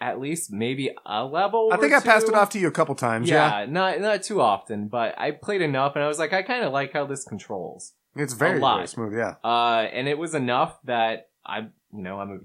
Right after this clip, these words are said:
Speaker 1: huge fan of the old Mega Man games from
Speaker 2: You
Speaker 1: the
Speaker 2: are.
Speaker 1: N E S.
Speaker 2: I think
Speaker 1: Um,
Speaker 2: number two, number three
Speaker 1: Three.
Speaker 2: was your number four game?
Speaker 1: Yeah.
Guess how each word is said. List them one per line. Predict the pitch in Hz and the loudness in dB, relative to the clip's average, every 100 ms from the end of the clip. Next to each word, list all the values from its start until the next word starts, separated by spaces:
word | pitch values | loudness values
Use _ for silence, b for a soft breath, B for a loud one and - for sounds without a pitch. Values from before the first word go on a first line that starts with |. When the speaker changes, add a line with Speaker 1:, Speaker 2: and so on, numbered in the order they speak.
| - | -14
Speaker 1:
huge | 110 - | -12 -8
fan | 104 104 | -6 -6
of | 98 | -6
the | 101 | -8
old | - 104 101 | -8 -8 -8
Mega | 98 95 | -8 -8
Man | 90 90 | -8 -8
games | 90 87 90 - | -10 -10 -10 -6
from | 123 | 0
Speaker 2:
You | |
Speaker 1:
the | 165 | 0
Speaker 2:
are. | 131 | 0
Speaker 1:
N | 139 | -2
E | |
S. | 107 95 90 - - _ _ - | -4 -4 -4 -8 -12 _ _ -12
Speaker 2:
I | 117 | -4
think | 156 | -2
Speaker 1:
Um, | 175 | 0
Speaker 2:
number | 175 180 190 190 185 - _ - | 2 2 4 4 2 -4 _ -6
two, | - 247 302 311 311 294 | -2 2 4 4 2 0
number | 156 165 | 0 2
three | 160 254 254 254 277 - | 0 0 0 0 -2 -4
Speaker 1:
Three. | 107 85 _ _ - | -10 -10 _ _ -2
Speaker 2:
was | 135 151 143 131 | 4 4 4 2
your | 151 147 147 143 | 2 2 2 2
number | 151 143 131 - | 0 0 -4 -2
four | 202 247 | 0 0
game? | 320 359 370 - | 0 -2 -4 -10
Speaker 1:
Yeah. | - 92 | -8 -8